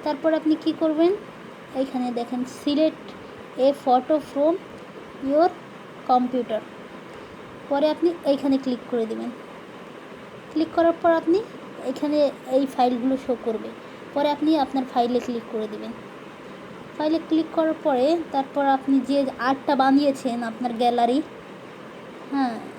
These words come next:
এরকম থ্রি ডটে ক্লিক করার পরে গ্যালারি আসবে। গ্যালারি আসলে আপনি গ্যালারিতে চলে যাবেন। চলে যাওয়ার পরে আপনি যে আর্টটা তৈরি করেছেন আপনার চ্যানেলের জন্য, সেই আর্টটা এখানে সিলেক্ট করবেন।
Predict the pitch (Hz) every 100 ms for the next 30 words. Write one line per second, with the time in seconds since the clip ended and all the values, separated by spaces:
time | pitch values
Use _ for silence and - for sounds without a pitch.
0 | 247 254 269 269 - - - - - -
1 | - 262 262 262 262 277 269 269 269 269
2 | 269 269 247 277 330 - - - - -
3 | 247 247 247 254 254 254 254 302 370 -
4 | - - - - - 262 247 247 247 254
5 | 254 269 254 254 240 233 233 233 226 240
6 | 247 220 214 220 233 - - - - -
7 | - - 294 294 277 285 277 - 277 254
8 | 277 285 247 277 269 220 254 233 233 -
9 | 226 240 - 247 269 277 294 311 294 302
10 | 302 285 302 294 294 294 294 254 285 294
11 | 302 - - - - - - 247 220 -
12 | 247 254 - - - - - - - -
13 | - - 240 247 240 - 226 214 - 214
14 | -